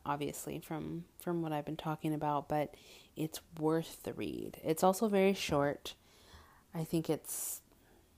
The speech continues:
under two hundred pages even, and she does it in a really clever way where it's like parts of it are choose your own adventure,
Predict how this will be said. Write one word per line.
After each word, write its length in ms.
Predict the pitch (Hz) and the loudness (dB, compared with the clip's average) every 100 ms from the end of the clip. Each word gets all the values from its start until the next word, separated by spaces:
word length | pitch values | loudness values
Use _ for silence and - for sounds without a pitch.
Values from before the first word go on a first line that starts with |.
| - _ _ _ - | -20 _ _ _ -8
under 260 | 151 156 156 | -4 -4 -4
two 180 | - | -2
hundred 260 | 156 151 147 | -2 -2 -6
pages 460 | - 147 147 139 - | -2 -2 -2 -4 -4
even, 520 | 135 143 131 147 156 | -2 -2 -2 -4 -4
and 360 | 151 143 139 143 | 0 2 0 -2
she 160 | - | -2
does 220 | 170 170 170 | 2 4 4
it 100 | 151 | 0
in 60 | |
a 60 | 151 | 0
really 220 | 151 151 | 0 0
clever 360 | - 160 151 147 | 0 0 0 -2
way 300 | 143 139 139 | 0 0 0
where 200 | 143 143 | 0 -2
it's 240 | 139 - | -4 -6
like 320 | 143 139 - - - - - - - - - _ _ - - | -6 -6 -10 -20 -20 -20 -20 -20 -20 -20 -20 _ _ -14 -4
parts 320 | - 160 - | 2 2 2
of 120 | 156 | 0
it 100 | 156 | 0
are 140 | 143 139 | 0 -2
choose 320 | - 156 147 | 0 0 2
your 140 | 147 | 2
own 100 | 143 | 2
adventure, 680 | 139 135 131 139 151 151 156 | 0 0 -4 0 2 2 0